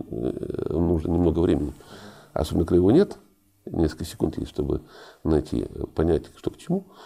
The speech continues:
то хочешь жить, э, умей вертеться, как говорят, правильно?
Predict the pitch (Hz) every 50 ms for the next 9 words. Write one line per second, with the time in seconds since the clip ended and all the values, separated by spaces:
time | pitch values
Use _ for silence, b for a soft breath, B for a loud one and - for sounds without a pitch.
0 | B B B B B B 104 107 104 101 - 117 104 107 95 120 120 - - 98
1 | - - - 85 82 78 76 - - - 90 92 92 90 85 82 - 82 - -
2 | - 69 69 71 - 107 123 156 165 -